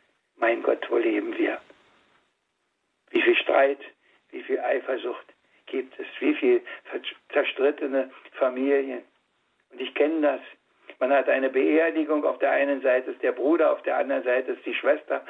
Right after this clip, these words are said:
und die reden nicht miteinander, weil es um irgendwelchen Besitz geht. Und all das, das bleibt bei unseren Leuten nicht so ganz außen vor. Wie viele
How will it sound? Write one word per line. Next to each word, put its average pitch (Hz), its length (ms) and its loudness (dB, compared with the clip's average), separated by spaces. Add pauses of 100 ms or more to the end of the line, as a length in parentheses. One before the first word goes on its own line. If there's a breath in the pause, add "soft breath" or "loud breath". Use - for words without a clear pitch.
(180 loud breath)
und - 100 -8
die 120 100 4
reden 147 380 2
nicht 131 180 -6
miteinander, 127 680 0 (260 loud breath)
weil 120 160 2
es 123 120 -4
um 135 140 -6
irgendwelchen 123 580 0
Besitz 117 420 -6
geht. 110 220 -10 (1300)
Und - 100 -8
all 120 200 4
das, 120 180 -2 (1200)
das - 100 -10
bleibt 135 360 0 (460)
bei 123 140 0
unseren 127 460 -2
Leuten 127 460 2
nicht 127 300 -8
so 135 180 4
ganz 127 280 0 (400)
außen 131 360 -2
vor. 120 360 0 (920)
Wie 117 80 -2
viele 131 440 2